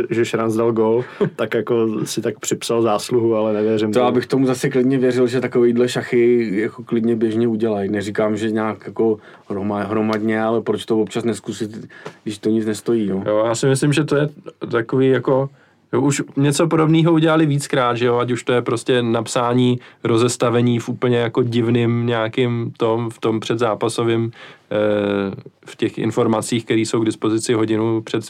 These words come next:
Speaker 3: před výkopem a pak se ukáže, že se hraje jako v jiným rozestavení a hráči mají jiný úkoly úplně. A vlastně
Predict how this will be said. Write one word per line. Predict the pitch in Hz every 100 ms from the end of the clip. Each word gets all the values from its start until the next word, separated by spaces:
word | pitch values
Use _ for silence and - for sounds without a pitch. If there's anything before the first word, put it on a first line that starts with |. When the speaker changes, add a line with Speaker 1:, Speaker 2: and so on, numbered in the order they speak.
| 101
Speaker 3:
před | - 110
výkopem | 110 107 110 110 110 110
a | - -
pak | 107 -
se | 110
ukáže, | 104 104 104 107
že | 101
se | 107
hraje | 110 110 107
jako | 101 110
v | 104
jiným | 101 101
rozestavení | 98 101 - 104 104 107 104
a |
hráči | 101 101 - 117
mají | 107 107
jiný | 110 110
úkoly | 104 113 110
úplně. | 107 - 110 110 - - - - - - -
A | 104 104 104 101 104 _ - _ -
vlastně | 110 -